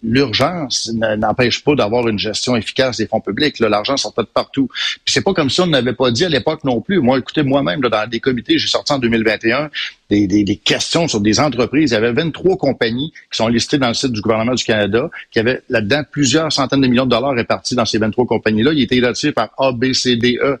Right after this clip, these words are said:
On a demandé c'est qui ces compagnies-là. Ah, on peut pas le dire. Des, des histoires comme ça, il y en a eu, il y en a eu, il y en a eu. Mais Arifcan, c'est vraiment, euh, ce qui, ce qui, ce qui est le, moi, d'après moi, c'est le, le sommet du iceberg, là.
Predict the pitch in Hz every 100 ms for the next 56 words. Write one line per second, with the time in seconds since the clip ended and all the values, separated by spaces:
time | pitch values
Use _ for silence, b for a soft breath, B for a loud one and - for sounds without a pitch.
0 | B 110 110 117 120 - 123 - 196 127
1 | 104 104 107 113 131 147 170 160 - 151
2 | 160 160 - B B - 151 - 147 135
3 | - 170 180 123 110 160 123 110 117 131
4 | 110 110 113 110 120 98 98 113 110 -
5 | 143 160 117 104 98 101 127 143 B B
6 | B - 87 90 - - 135 - - 104
7 | 98 101 - - - 110 107 - 139 131
8 | 110 107 131 131 107 104 98 98 120 110
9 | 123 110 104 90 104 170 156 131 143